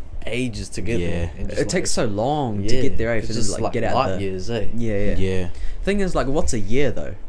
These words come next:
Speaker 3: Like, year is how, like, we measure time, but, like, you know, surely there's gotta be, like, different life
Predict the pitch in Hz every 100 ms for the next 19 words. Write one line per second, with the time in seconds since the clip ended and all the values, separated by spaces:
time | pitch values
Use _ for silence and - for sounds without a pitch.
0 | - - - 120 143 151 117 110 101 117
1 | 98 - 107 123 95 - 85 92 87 95
2 | - 87 - 104 92 90 - - - -
3 | - - 160 127 - 110 98 - 120 -
4 | - - 104 113